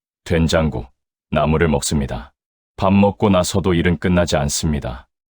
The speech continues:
밤 여덟 시부터 열 시까지 새끼를 꼬고 망을 엮고 농기구를 손봅니다. 열 시가 넘어서야 잠자리에 듭니다. 그리고 다음 날 새벽 네 시에 다시 일어나죠. 이게 농한기 스케줄입니다. 농번기엔 더 심합니다.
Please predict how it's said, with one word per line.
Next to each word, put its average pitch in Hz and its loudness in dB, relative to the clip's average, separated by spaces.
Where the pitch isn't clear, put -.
밤 98 2
여덟 90 2
시부터 90 0
열 - 0
시까지 92 -2
새끼를 92 0
꼬고 82 0
망을 82 0
엮고 67 -4
농기구를 82 0
손봅니다. 73 -2
열 80 2
시가 - 0
넘어서야 73 -2
잠자리에 82 0
듭니다. 67 -6
그리고 90 2
다음 82 0
날 73 0
새벽 92 0
네 78 2
시에 90 0
다시 82 -2
일어나죠. 69 -4
이게 78 -2
농한기 85 2
스케줄입니다. 67 -4
농번기엔 98 4
더 82 -4
심합니다. 73 -2